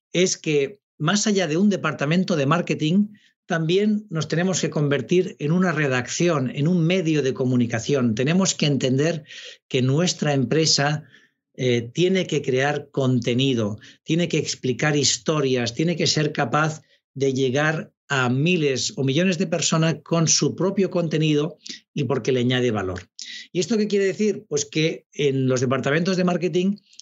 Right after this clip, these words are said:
empezaremos a ver perfiles que antes no eran tan habituales, como podrían ser, por ejemplo,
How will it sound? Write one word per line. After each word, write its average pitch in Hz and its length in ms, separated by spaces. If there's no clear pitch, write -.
empezaremos 139 520
a 156 60
ver 165 400
perfiles 165 460
que 156 100
antes 160 300
no 156 80
eran 160 320
tan 165 480
habituales, 127 800
como 123 220
podrían 127 440
ser, 147 280
por 123 140
ejemplo, 143 520